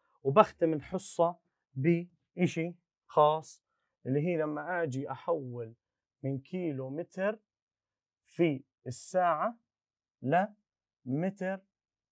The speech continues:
في الثانية. هاي الطلاب بتشنجوا عليها دائمًا. هسا لما آجي أقول لك بدي أحلها، بعدين بدي أعطيك علاقة خاصة.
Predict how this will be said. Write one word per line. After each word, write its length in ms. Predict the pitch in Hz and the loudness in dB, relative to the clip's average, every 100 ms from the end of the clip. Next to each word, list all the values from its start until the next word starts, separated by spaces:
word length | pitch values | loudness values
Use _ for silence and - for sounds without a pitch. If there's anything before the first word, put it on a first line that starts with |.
| _ | _
في 300 | - 175 190 _ _ _ | -4 -4 -4 _ _ _
الثانية. 640 | 160 - - 120 120 156 240 | -8 -6 -4 -4 -4 2 4
هاي 100 | 247 | 4
الطلاب 480 | 208 190 196 214 175 | 0 -6 0 0 0
بتشنجوا 560 | 151 - 214 214 147 | -6 -4 -4 -2 0
عليها 320 | 135 139 127 113 | 2 2 -2 -2
دائمًا. 440 | 123 113 101 95 - _ _ _ _ _ _ - | -2 -4 -4 -14 -20 _ _ _ _ _ _ 2
هسا 240 | 127 165 | 6 6
لما 380 | 160 180 202 311 | 6 4 2 0
آجي 180 | 226 208 | 0 0
أقول 320 | 202 240 196 | 0 -2 0
لك 160 | 202 | 0
بدي 140 | 165 156 | 2 0
أحلها، 560 | - 277 214 208 285 _ _ _ | 2 0 2 0 -2 _ _ _
بعدين 280 | 147 175 254 | 4 8 6
بدي 100 | 202 | 6
أعطيك 260 | - 254 | 2 0
علاقة 440 | 170 180 233 214 214 | 6 8 8 6 0
خاصة. 520 | - 127 - - 104 | 4 2 2 -8 -14